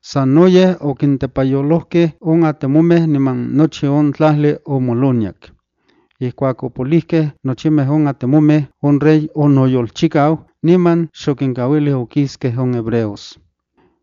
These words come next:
Kemah Dios okihli Moisés: "Xkihli Aarón makonteka itopil niman makimaili on tlahli." Ihkuak Aarón okichiu in, opeu kisah atinti ipan tlahli.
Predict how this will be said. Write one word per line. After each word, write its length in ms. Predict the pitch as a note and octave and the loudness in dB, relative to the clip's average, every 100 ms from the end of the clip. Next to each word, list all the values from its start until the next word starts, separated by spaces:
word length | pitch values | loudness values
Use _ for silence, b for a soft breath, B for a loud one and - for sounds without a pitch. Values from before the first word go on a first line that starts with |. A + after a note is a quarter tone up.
| _ - | _ 0
Kemah 360 | F#3+ G#3 G3 | 2 4 4
Dios 320 | F3 F#3 G#3 E3+ | 4 4 4 0
okihli 340 | D3 E3+ D3+ | 2 2 4
Moisés: 800 | C3+ B2 - D#3+ C#3 - - - _ _ _ _ _ _ _ _ | 0 -2 0 0 0 -6 -20 -20 _ _ _ _ _ _ _ _
"Xkihli 500 | - - E3+ F3+ E3+ | -18 2 4 6 4
Aarón 560 | D#3 D3 C#3+ F3 G3+ G3 | 4 2 4 4 2 -2
makonteka 680 | C3+ C#3 C3+ B2 E3 E3 D3 | -6 -4 -4 0 0 0 -2
itopil 580 | B2+ E3+ E3+ E3 E3+ D#3 _ | 0 0 2 4 2 0 _
niman 320 | D3 D3+ C#3+ C3+ | 2 4 4 2
makimaili 720 | C3+ - C3+ B2+ C#3 C#3+ B2+ | 0 -2 -2 -2 -2 -2 -2
on 280 | A#2+ A#2+ G#2+ | -2 -4 -4
tlahli." 480 | D3 D#3 B2 G#2+ - _ _ _ _ _ _ _ _ | -2 0 -2 -6 -12 _ _ _ _ _ _ _ _
Ihkuak 480 | A#2+ A2+ B2+ B2 - | -12 -8 -6 -6 -6
Aarón 480 | C3 B2+ C3 D#3+ E3 | -6 -2 2 4 4
okichiu 440 | D3 D3 - C#3 | 2 -4 -6 -4
in, 340 | C3 D3+ F#3 F#3+ _ _ - | 2 4 4 0 _ _ 2
opeu 420 | E3+ F3+ F3+ D#3 | 2 4 4 2
kisah 560 | - F#3 - F3+ E3+ - | 2 0 2 0 0 -2
atinti 640 | - - G3 F#3 B2+ G#2 - | -2 2 4 4 0 -4 -2
ipan 440 | C#3+ - C3+ B2 | -2 0 -2 0
tlahli. 460 | D#3+ E3+ C3+ G#2+ | 2 2 0 -6